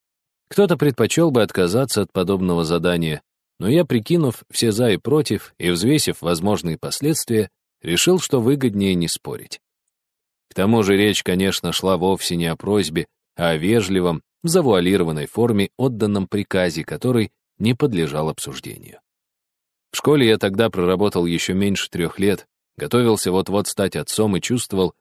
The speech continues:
что необходимость каждый месяц приносить домой жалование крепко держит меня за горло. Мне нужно было выслужиться, зарекомендовать себя с лучшей стороны. Одним словом, проявить покорность.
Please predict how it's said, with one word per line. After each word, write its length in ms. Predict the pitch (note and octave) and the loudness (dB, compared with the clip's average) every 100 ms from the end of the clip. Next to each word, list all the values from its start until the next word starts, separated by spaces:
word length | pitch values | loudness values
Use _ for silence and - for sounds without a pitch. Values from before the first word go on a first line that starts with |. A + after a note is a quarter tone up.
| _ | _
что 180 | - E2+ | -10 -4
необходимость 640 | E2 F2 G#2+ C#3+ D#3+ A#2+ - | -2 0 2 2 2 0 0
каждый 380 | A2+ A2 F#2+ F#2+ | 0 2 0 0
месяц 420 | G#2+ A2 F2+ - | 2 0 -4 -6
приносить 520 | E2+ F#2 F2+ - A2 | -4 -2 0 0 0
домой 300 | F2+ F2 D#2+ | 0 0 -2
жалование 580 | C#2 G#2+ B2+ G#2 G2 F2+ | -2 0 0 0 0 -2
крепко 480 | - G#2 A#2 - B2+ | -2 -4 -2 -4 -2
держит 460 | E2 E2 D#2+ E2+ | -2 -2 -4 -8
меня 300 | E2 D2 C#2 | -6 -6 -8
за 160 | D2 C#2 | -10 -12
горло. 420 | A#1+ B1 G1+ - _ _ _ _ _ _ _ _ | -12 -14 -14 -16 _ _ _ _ _ _ _ _
Мне 280 | - E2 A#2 | -4 0 4
нужно 320 | F3+ E3+ E3+ | 4 4 2
было 200 | D#3 D3+ | 4 4
выслужиться, 720 | C#3+ D3+ - F#2 D#2+ - - - _ _ | 4 2 2 0 0 -6 -8 -12 _ _
зарекомендовать 840 | - E2 E2+ F2+ F2 E2+ F#2 A2 A2 | -6 -2 0 0 0 2 2 2 0
себя 280 | F#2 F2+ F2+ | 0 2 0
с 140 | - | -2
лучшей 320 | E2 A2 - | -4 -4 -4
стороны. 580 | F2 - F2+ F2+ G2 E2 _ _ _ _ _ _ - | -6 -2 0 0 0 -2 _ _ _ _ _ _ -14
Одним 280 | - G2+ B2+ | -4 0 0
словом, 460 | - C#3 C3+ B2 | 0 0 2 0
проявить 460 | - G2+ G#2+ B2 - | 0 2 2 0 -2
покорность. 720 | F#2+ - F2 C#2+ A#2+ - - | -8 -6 -6 -8 -10 -14 -16